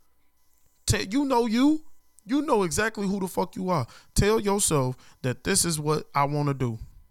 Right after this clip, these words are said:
And go do it. Period. Stay positive with that shit. I want y'all to, I really don't got a lot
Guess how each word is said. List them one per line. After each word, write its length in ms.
And 220
go 180
do 280
it. 80
Period. 380
Stay 260
positive 640
with 120
that 140
shit. 280
I 80
want 260
y'all 280
to, 460
I 80
really 260
don't 140
got 260
a 80
lot 360